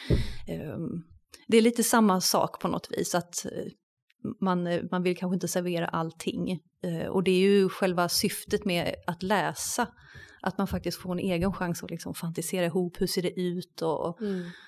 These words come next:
Speaker 1: man får ju sina egna bilder. Alla s-, har ju o-, an-, olika bilder i huvudet
Speaker 2: Mm.
Speaker 1: när man läser samma scen.
Speaker 2: Mm.
Speaker 1: Så, ehm, ja.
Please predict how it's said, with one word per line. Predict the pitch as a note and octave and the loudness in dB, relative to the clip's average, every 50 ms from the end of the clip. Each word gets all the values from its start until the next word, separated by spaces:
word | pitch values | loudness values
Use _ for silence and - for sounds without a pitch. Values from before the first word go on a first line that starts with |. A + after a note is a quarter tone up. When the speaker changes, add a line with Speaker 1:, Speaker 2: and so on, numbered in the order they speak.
| - - - | -6 -2 2
Speaker 1:
man | D#3+ G3+ | 2 2
får | - - F#3 D#3+ E3+ | 2 2 4 4 4
ju | F#3 | 4
sina | - A#3+ B3 B3+ | 4 4 4 4
egna | C4 A3 - E3+ F3 G#3+ | 4 2 2 0 0 0
bilder. | A#3 A#3+ G#3 - - F3+ | 2 2 2 4 4 4
Alla | F#3 F#3 D#3+ D3 F3 | 4 2 2 2 0
s-, | F#3+ F#3 - - | 0 0 -4 -2
har | - A#3 A3+ | 2 4 6
ju | G#3 G#3 | 6 6
o-, | - G#3 G3 - - | 4 2 0 -2 -2
an-, | - G3+ F3+ E3+ E3 E3+ - - | 0 0 0 0 -2 -4 -2 0
olika | - G#3+ F#3 F#3 A#3+ B3 D4+ | 0 2 4 4 4 4 4
bilder | C4 B3 G3+ - - - | 4 4 2 0 0 0
i | - F3 | 0 0
huvudet | D#3+ E3+ - - - - - - - - - | 0 0 -2 -4 -4 -4 -6 -8 -8 -10 -14
Speaker 2:
Mm. | A3+ G#3 G#3 - | -20 -20 -16 -10
Speaker 1:
när | - A#3 F3+ | -6 -4 -2
man | E3+ E3+ E3+ | 0 0 0
läser | E3+ D#3 - - - | 0 0 0 -2 -2
samma | E3+ - E3+ E3 D#3 - | -2 -2 -2 -2 -2 -2
scen. | E3 - - - - - F#3 F3 - | -2 -2 -2 -2 -2 -2 -4 -4 -2
Speaker 2:
Mm. | - A3 G#3+ G3+ F#3+ F#3+ G3 - - - - - - _ _ _ _ _ _ - - _ _ _ _ _ _ _ | -2 -2 -2 -2 -4 -6 -10 -14 -20 -20 -20 -20 -20 _ _ _ _ _ _ -20 -20 _ _ _ _ _ _ _
Speaker 1:
Så, | - - - F3+ E3+ | -12 -8 -6 -6 -4
ehm, | E3+ E3+ E3+ E3+ E3+ E3+ E3+ E3 E3+ - | -4 -4 -2 0 0 0 0 -2 -2 -2
ja. | D#3 E3+ A#3 | 0 2 4